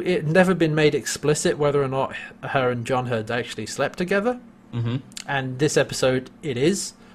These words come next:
Speaker 1: Well, it was
Speaker 2: It was
Speaker 1: it
Speaker 2: pretty obvious in the
Speaker 1: it was
Speaker 2: human reaction, actually.
Speaker 1: Yeah.
Speaker 2: There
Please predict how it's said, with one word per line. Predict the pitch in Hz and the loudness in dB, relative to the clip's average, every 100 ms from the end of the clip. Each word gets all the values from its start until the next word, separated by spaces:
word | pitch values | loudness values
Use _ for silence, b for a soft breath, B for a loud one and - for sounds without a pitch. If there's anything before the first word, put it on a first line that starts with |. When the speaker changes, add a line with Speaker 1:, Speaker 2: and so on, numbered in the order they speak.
| - | 6
Speaker 1:
Well, | 196 185 170 - | 10 10 8 6
it | 214 | 6
was | 226 233 - - - - - - | 8 8 6 -6 -16 -20 -20 -2
Speaker 2:
It | 131 | 4
was | 139 | 4
Speaker 1:
it | - | 6
Speaker 2:
pretty | 170 143 | 6 8
obvious | 135 135 131 127 123 | 10 8 6 4 4
in | |
the | 196 | 6
Speaker 1:
it | |
was | 202 | 6
Speaker 2:
human | 113 120 | 4 0
reaction, | 123 107 117 - 113 | 4 4 4 2 2
actually. | 117 117 143 113 - | 2 2 2 2 6
Speaker 1:
Yeah. | 214 202 | 10 12
Speaker 2:
There | 160 131 | 12 8